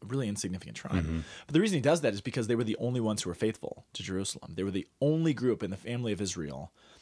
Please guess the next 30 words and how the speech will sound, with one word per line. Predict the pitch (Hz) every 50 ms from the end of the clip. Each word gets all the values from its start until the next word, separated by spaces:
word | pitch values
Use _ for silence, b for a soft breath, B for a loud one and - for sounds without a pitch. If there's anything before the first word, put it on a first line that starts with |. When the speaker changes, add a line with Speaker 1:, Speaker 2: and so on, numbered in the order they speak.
| b b -
Speaker 1:
aside | 101 - 101 92 -
from | 107
Judah, | 92 95 98 92 90
that | 80 78 78 -
didn't | 95 87 85 82 - - _ _ _ _ _ _
abandon | - 80 85 80 80 73 69 82 82
them | - - 82
and | 80 82
that | 71
didn't | - 101 87 82 82
leave | 85 85 78 -
the | - -
temple | - 65 - - - 53
and | 60 -
didn't | - 78 76 -
start | - - 50
worshiping | 67 80 - - - 76
other | 76 78
stuff. | - - - - - -
So | - - 92 82 B B B B B B
it's | 175 165 -
kind | 233 233
of | 185
a | 156
big | 139 147 131 120
deal. | 127 107 - -
So | - - 147
they're | 143 175 175
still | - 190 151 123
around. | 101 90 92 90 87 90